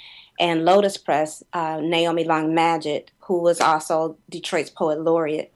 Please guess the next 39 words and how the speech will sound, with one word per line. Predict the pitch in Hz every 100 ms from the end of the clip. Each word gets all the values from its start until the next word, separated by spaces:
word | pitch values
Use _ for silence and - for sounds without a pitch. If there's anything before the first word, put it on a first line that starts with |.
| -
connected. | 214 180 180 175 170 147
But | 180 175 - -
back | 190 185 -
then, | 190 175
before | 170 175 185
they | 170 165
actually | 147 165 - 160
merged, | 165 170 170 160 151 - -
uh, | 165 160
my | 160 160
friend | - 185 180 175
said, | 175 170
"Hey, | 160 233 202 156 160 -
why | 180
don't | 180 180
you | 185
put | - 180
some | - 180
of | 170
your | 165 160
stuff | - 160 160
on | 160
our | 156
website?" | 170 254 302 - - - - _
And | 170 165 165
I | 175
was | 202 196
like, | 170 165
"Are | 165
you | 170 226
kidding | 208 - 180 233
me?" | 277 302 320 320 _ - - - -
Broadside | 214 240 269 - 220 196 190 -
Lotus | 196 202 208 208
Press | - 202 185 190
have | 185 180 -
published | - 214 208 196 196 -
works | 180 190 185 -
by | - 190 170 165 165 156 -